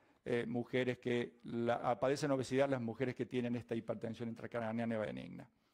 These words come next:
La obesidad es comórbida con migraña episódica y crónica. El riesgo general de migraña se incrementa con el aumento de peso. La obesidad es un factor de riesgo para el dolor de cabeza en general, así como para la migraña episódica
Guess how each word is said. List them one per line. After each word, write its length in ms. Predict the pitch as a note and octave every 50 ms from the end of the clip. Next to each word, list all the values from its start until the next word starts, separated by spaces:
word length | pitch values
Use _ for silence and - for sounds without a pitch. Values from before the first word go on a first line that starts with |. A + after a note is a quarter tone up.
| _ _ _ _ - _
La 100 | - E3
obesidad 300 | F3+ F3 - A#3+ C4 B3
es 80 | -
comórbida 760 | - - A3+ A3+ G#3+ A3+ A#3+ A#3 G#3 F3+ C#3 B2+ B2 A#2+ A#2+
con 180 | - - B2 A#2+
migraña 460 | A#2+ A#2+ B2+ C3+ C#3+ D3 C#3+ C#3+ C3+
episódica 640 | B2 - - A2+ A2 - C#3+ C#3 C#3 B2+ G2+ - A2+
y 80 | A2+
crónica. 580 | - - A2+ A2 G#2 G#2 G#2 - - - - - _ _ _ _ - - - - - -
El 140 | C3+ C#3
riesgo 260 | D#3 F#3+ A3+ A#3 A3 G3
general 360 | G#3+ F3 E3 E3 E3+ F#3 F#3
de 80 | F3+
migraña 440 | F3 D#3+ D#3 D#3 F3+ G3+ A3 A3+ G#3
se 160 | - - -
incrementa 920 | E3+ E3 E3 C#3+ E3+ D#3+ E3+ F3 F#3+ G#3 A#3 A#3 A3 F#3+ D#3+ C3 B2+ B2
con 140 | A#2+ B2+ A#2+
el 80 | A#2 A#2
aumento 360 | A#2 A#2 A#2 A#2 A#2 A2 A2+
de 120 | A2 A2
peso. 460 | - - B2+ - - - - E3 D3 _ _ _ _ _ _ - - _ _
La 100 | C#3+ D3
obesidad 320 | D3+ D#3+ D3+ - A3 A#3+ A#3+
es 100 | A#3 -
un 140 | A3+ A3
factor 400 | - F#3 F3 E3+ - - A3 G3+
de 120 | G3 F#3+ F3+
riesgo 800 | F3+ G3 A#3 B3+ C4+ C4 A#3 F3 C3 A2 A#2 A#2+ A2+ A2+ -
para 180 | - C3+ B2 B2+
el 80 | B2 B2
dolor 240 | B2+ C3+ C#3 D3+
de 120 | D3+ D3 B2
cabeza 320 | D3 C3 C#3 D3+ D3 -
en 100 | D3 C3+
general, 480 | B2+ - B2+ A#2+ B2+ C#3+ D#3 E3+ F3 E3+ - - - -
así 260 | - C3+ B2+ - F3+
como 240 | E3 - F3 D#3+ C#3+
para 180 | - C#3+ C3+ C3
la 100 | C3 B2+
migraña 580 | B2+ C3 C3 C3+ D3+ D#3 F3+ F#3+ G3 F#3+ F3
episódica 1000 | D3+ - - C3+ B2 A#2 - - G3+ G#3 F#3 D3 B2+ A#2 G2+ - B2+ B2+ C3+ C#3